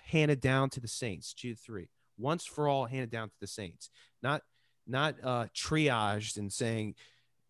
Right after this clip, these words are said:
Jude's like, you know, d-, you know, this is first tier, and then this other section's second tier and third tier, and then going as far as saying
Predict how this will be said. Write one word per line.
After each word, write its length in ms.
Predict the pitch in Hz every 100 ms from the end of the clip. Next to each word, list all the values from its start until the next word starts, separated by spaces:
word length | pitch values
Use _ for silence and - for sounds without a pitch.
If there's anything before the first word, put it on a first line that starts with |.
| 113
Jude's 280 | 131 123
like, 180 | 120 104
you 100 | 117
know, 100 | 117
d-, 200 | 104 117 -
you 200 | 113 110
know, 280 | 98 95 -
this 260 | 110 127 -
is 260 | 113 - - _
first 380 | - 131 117 -
tier, 360 | 127 123 117 123
and 140 | 113
then 240 | 104 101 - - - - _ -
this 160 | 113
other 120 | 120
section's 400 | 117 127 - 113
second 340 | - 127 - 95
tier 400 | - 123 120 113
and 140 | 104
third 280 | - 120 110
tier, 380 | - 131 123 120
and 160 | 110
then 200 | 113 107 - - - -
going 220 | 147 135
as 80 | 113
far 300 | 147 139 123
as 100 | -
saying 520 | 143 131 127 120